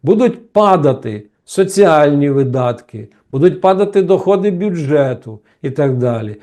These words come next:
Все це буде працювати проти Дональда Трампа в першу чергу.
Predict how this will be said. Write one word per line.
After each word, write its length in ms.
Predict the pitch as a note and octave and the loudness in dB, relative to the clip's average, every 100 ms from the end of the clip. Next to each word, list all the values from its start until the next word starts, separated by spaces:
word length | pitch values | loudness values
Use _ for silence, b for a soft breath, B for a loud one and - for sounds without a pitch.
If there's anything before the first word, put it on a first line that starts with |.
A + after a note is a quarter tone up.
| b _ | b _
Все 360 | - F#3+ B3+ | -6 0 0
це 380 | A#3+ - A2+ F#2 _ - | 0 -4 -6 -8 _ -2
буде 300 | D3 F3 E3+ | 2 2 2
працювати 760 | D#3 D#3 D#3 C#3+ D#3 G#3+ A#3 | 0 -4 -2 -2 0 0 -2
проти 340 | G#3 D3+ D#3 D3 | -4 -4 -4 -4
Дональда 520 | C3+ E3 F#3 F#3 F3+ | -4 -4 -4 -4 -6
Трампа 400 | - D3 D3+ D#3 | -6 -6 -4 -6
в 160 | D3 | -6
першу 320 | - D3 D3 D3+ | -4 -6 -6 -10
чергу. 520 | - A2+ G#2 G#2 | -8 -8 -8 -12